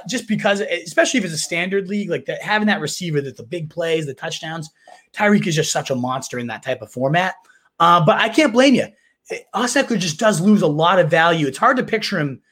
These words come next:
not in a, a half P P R, full P P R league.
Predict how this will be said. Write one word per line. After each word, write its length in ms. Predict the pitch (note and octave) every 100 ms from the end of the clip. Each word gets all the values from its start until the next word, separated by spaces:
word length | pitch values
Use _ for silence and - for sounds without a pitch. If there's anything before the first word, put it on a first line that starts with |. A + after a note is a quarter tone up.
| _ _ -
not 360 | E3+ G3 F3
in 80 | E3+
a, 260 | D#3+ D3+ C#3
a 100 | C#3
half 320 | F3 D#3+ D#3
P 80 | D#3+
P 120 | E3+
R, 100 | C#3+
full 220 | - F3+
P 120 | F3
P 160 | D#3 C#3+
R 140 | B2
league. 320 | A#2+ B2+ A2+